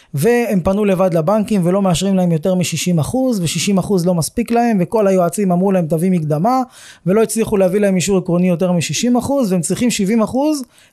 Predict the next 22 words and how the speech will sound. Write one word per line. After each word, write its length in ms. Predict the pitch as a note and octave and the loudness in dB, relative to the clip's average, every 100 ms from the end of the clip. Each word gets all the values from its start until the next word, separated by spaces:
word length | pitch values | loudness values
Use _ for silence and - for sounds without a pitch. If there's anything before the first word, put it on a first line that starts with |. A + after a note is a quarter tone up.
| F#3+ | 0
לפחות 500 | F#3 - F#3 C4+ B3+ | 0 0 0 0 0
בשביל 200 | G3 A3 | -2 -4
לקנות 320 | G#3 A#3 A3+ | -2 -2 -2
את 100 | G#3+ | -2
הדירה. 320 | G#3+ G3 G3+ F#3 - _ _ _ C#3 | -2 0 0 -4 -10 _ _ _ -2
אמרתי 320 | F#3+ A3+ G#3 | 0 2 2
להם, 180 | F#3 E3+ | 2 2
"אין 100 | E3 | 0
שום 220 | A3 G3 | 0 2
בעיה, 320 | E3 F#3 A#3+ | 2 2 2
בואו, 220 | F#3 G#3 | 4 2
אני 140 | F#3+ F#3 | 4 2
לוקח 280 | F3 A3 | 2 -2
את 80 | - | -2
התיק 240 | F3+ A3+ A3 | -4 -2 -2
הזה, 200 | G#3+ B3+ A#3+ _ _ _ _ _ | 0 -2 -4 _ _ _ _ _
אני 120 | F3+ | 2
עובד 240 | G3 G3+ A#3+ | 2 2 2
עליו 180 | A3+ G3+ | 2 2
בחינם. 480 | F3+ F#3 F3+ E3 D3+ - - | 0 0 2 2 0 -4 -2
אם 140 | C4+ | 0
הצלחתי, 640 | G#3 - A3 G3 - C#4+ | 0 0 -2 -2 -4 -4